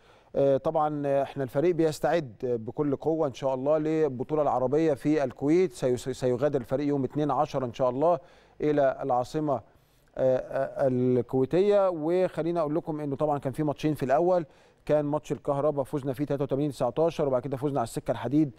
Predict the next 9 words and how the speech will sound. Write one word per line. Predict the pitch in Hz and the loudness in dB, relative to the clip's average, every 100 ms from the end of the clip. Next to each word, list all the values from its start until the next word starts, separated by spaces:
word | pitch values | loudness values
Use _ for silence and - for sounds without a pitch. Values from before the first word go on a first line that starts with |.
| - - - | -18 -14 -6
تسعين | 127 147 | -2 0
اتنين | 151 135 151 | 0 2 0
وعشرين، | 127 120 160 185 | 0 -2 0 2
ودي | 156 | 2
كانت | 151 131 | 0 -2
فرصة | 165 143 | -2 -2
كويسة | 147 135 160 151 147 | -2 2 2 0 -2
إن | 135 127 | -2 -6
كابتن | 139 - 123 | -6 -6 -6